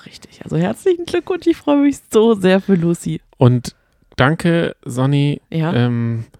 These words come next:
Speaker 2: dass du mir auch gratulierst. Ich hatte von fast Anfang an den richtigen Riecher. Alle,
Speaker 1: Oh, ja.
Speaker 2: die beim Tippspiel mitgemacht haben und auch auf Lucy getippt haben.
Speaker 1: Mhm.
Speaker 2: Morgen werden wir den, die Gewinnerin ziehen.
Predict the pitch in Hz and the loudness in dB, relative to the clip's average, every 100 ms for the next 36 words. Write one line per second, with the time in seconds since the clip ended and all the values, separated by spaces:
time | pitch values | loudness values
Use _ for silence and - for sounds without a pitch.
0 | _ 117 - 117 113 - 131 - 147 139 | _ -8 -6 -2 0 0 -2 -2 -2 0
1 | 139 135 131 - 117 113 - - 110 107 | 0 0 -2 -2 -4 -4 -4 -4 -2 -2
2 | 107 _ _ - - 123 - 117 131 139 | -6 _ _ -10 -4 -4 -2 -4 -2 -4
3 | 131 117 117 110 104 104 113 - 104 101 | -2 -2 0 0 -2 -4 -6 -6 -6 -4
4 | 120 135 170 185 - - - - _ - | -4 -2 -2 -2 -6 -20 -20 -20 _ 0
5 | 131 135 143 170 135 143 156 120 113 113 | 2 4 4 4 -2 -8 -2 0 2 2
6 | 110 - 127 - - 110 117 - 120 117 | 2 -2 -6 -6 -4 -2 -2 -2 0 0
7 | 120 - 120 117 - 117 104 107 - 120 | -2 -2 -4 -4 -4 -6 -6 -8 -6 -8
8 | - 127 131 143 143 - 165 - 156 160 | -8 -8 -6 -6 -8 -8 -8 -2 -2 0
9 | 156 131 127 117 170 262 _ _ 107 104 | -2 -2 -4 -4 -2 -4 _ _ -4 0
10 | 107 131 139 131 107 113 113 110 110 110 | 2 0 -2 -2 0 0 -2 -4 -2 0
11 | 107 110 - _ _ _ _ _ _ _ | 0 -2 -8 _ _ _ _ _ _ _
12 | _ _ _ _ - 95 98 95 95 - | _ _ _ _ -4 -2 -2 -2 -6 -6
13 | - _ _ _ _ - 95 104 98 95 | -16 _ _ _ _ -8 -6 -4 -2 0
14 | 87 87 85 - - 113 | 0 -4 -8 -12 -12 -14